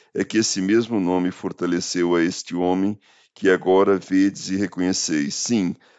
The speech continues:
a fé que vem do meio de Jesus deu a este saúde perfeita na presença de todos vós. E agora, irmãos, eu sei que o fizestes por ignorância, como também as vossas autoridades.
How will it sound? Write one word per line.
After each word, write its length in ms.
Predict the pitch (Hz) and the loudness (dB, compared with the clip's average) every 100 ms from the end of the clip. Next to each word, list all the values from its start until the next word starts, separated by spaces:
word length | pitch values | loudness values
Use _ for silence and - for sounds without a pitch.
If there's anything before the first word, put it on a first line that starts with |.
| - | -4
a 100 | - | -4
fé 240 | - 104 | 2 2
que 180 | 104 101 | 2 0
vem 260 | 95 95 92 | 0 2 2
do 160 | 87 | 0
meio 300 | 85 87 90 | -4 0 -2
de 200 | 82 87 80 | -2 -8 -12
Jesus 640 | - 92 80 95 104 - - _ _ - | -10 -10 -8 -8 -6 -8 -12 _ _ 0
deu 220 | 117 117 | 2 6
a 80 | 104 | 6
este 380 | 92 107 - - | 4 2 -2 -6
saúde 540 | - 104 98 104 101 | 0 2 2 -2 -6
perfeita 640 | - 92 82 - 90 - | -4 -4 -4 -4 -4 -2
na 100 | 87 | -4
presença 600 | 90 85 90 92 90 - | -4 -4 -6 -2 -4 -4
de 120 | 85 82 | -8 -10
todos 380 | - 90 87 | -8 -8 -8
vós. 480 | 78 85 76 - - _ _ _ _ _ | -10 -8 -6 -8 -12 _ _ _ _ _
E 100 | - | 0
agora, 360 | 120 107 113 104 95 92 - | 2 6 6 4 2 -2 0
irmãos, 640 | 104 92 92 87 90 - _ - _ | 0 2 2 0 -4 -12 _ -20 _
eu 140 | - 101 | -4 -2
sei 280 | - 120 | 0 0
que 160 | 123 - | -2 -4
o 60 | 110 | -6
fizestes 580 | - 92 104 101 - | -6 -2 2 2 2
por 160 | - 101 | -8 -6
ignorância, 720 | 92 95 92 92 90 - - - _ _ | -4 -2 0 2 0 -4 -10 -14 _ _
como 200 | - 104 | -2 -2
também 440 | 98 98 87 92 | 2 0 2 2
as 100 | 95 | 2
vossas 420 | 87 87 90 - 82 | 0 0 0 -2 -6
autoridades. 880 | 87 92 87 82 82 73 - - | -6 -6 -6 0 0 0 -4 -10